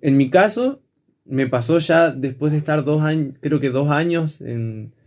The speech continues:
en la organización, en, en dos años de misionero, eh, empecé a vivir una etapa de mi vida en donde todo se me vino abajo,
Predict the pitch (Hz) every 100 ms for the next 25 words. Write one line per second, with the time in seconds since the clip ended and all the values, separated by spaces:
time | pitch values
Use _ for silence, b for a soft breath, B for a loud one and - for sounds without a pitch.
0 | _ 123 120 117 120 117 127 127 156 156
1 | 135 127 - - - 117 117 135 147 151
2 | 139 135 135 143 170 196 b b b b
3 | b b b _ _ _ _ _ _ _
4 | _ _ - 131 120 143 135 127 180 185
5 | 190 190 180 180 175 180 170 175 214 214
6 | 190 165 156 147 139 185 196 180 160 156
7 | 175 170 170 156 147